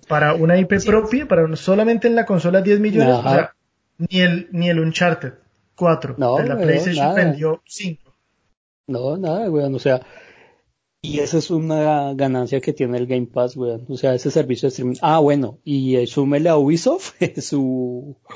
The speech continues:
Speaker 1: Ah,
Speaker 2: Uplay
Speaker 1: el
Speaker 2: más, ¿no?
Speaker 1: Uplay más, ah.
Speaker 2: <laughs> Sú-, súmalo por ahí. Bueno, que eso lo prueba P C, pero, pero <laughs> apúnteselo, weón. Entonces,
Speaker 1: Bueno, antes
Speaker 2: todo
Speaker 1: de que
Speaker 2: va
Speaker 1: vayamos
Speaker 2: enfocado
Speaker 1: al siguiente bloque, antes de que vayamos al siguiente bloque, también hay que hablar de Google Stadia.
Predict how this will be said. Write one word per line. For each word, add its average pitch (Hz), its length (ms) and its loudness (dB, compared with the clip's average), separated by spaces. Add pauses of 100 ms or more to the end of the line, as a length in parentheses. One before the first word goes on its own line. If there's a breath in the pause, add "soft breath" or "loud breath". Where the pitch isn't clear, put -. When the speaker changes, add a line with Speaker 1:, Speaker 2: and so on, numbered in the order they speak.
(240 loud breath)
Speaker 1:
Ah, 170 320 2
Speaker 2:
Uplay 151 220 2
Speaker 1:
el 143 40 -2
Speaker 2:
más, 131 260 -2
¿no? 123 140 -6
Speaker 1:
Uplay 160 380 -2 (120)
más, 143 300 -8
ah. 165 220 -8
Speaker 2:
<laughs> 165 60 -12
Sú-, 156 280 -6
súmalo 160 460 -2
por 143 100 -2
ahí. 123 80 0
Bueno, 131 220 -4
que 139 100 -8
eso 135 140 -6
lo 160 100 -2
prueba 156 240 -4
P 139 120 -4
C, 151 160 -4
pero, 147 340 -6 (100)
pero 127 320 2 (260)
<laughs> 156 300 -4
apúnteselo, 135 640 -4
weón. 135 160 -16 (300 loud breath)
Entonces, - 80 -14
Speaker 1:
Bueno, 180 220 4
antes 180 140 0
Speaker 2:
todo 185 140 4
Speaker 1:
de 180 60 4
que 185 80 2
Speaker 2:
va 190 60 8
Speaker 1:
vayamos 180 220 0
Speaker 2:
enfocado 185 220 2
Speaker 1:
al 190 60 -6
siguiente 151 360 -12
bloque, 196 540 -6 (140)
antes 160 160 -8
de 208 80 -6
que 196 60 -2
vayamos 156 200 0
al 185 80 -4
siguiente 143 380 -2
bloque, 175 160 -4
también 147 220 0
hay 131 40 -4
que 160 80 0
hablar 156 160 2
de 156 100 0
Google 156 280 -2
Stadia. 120 440 -8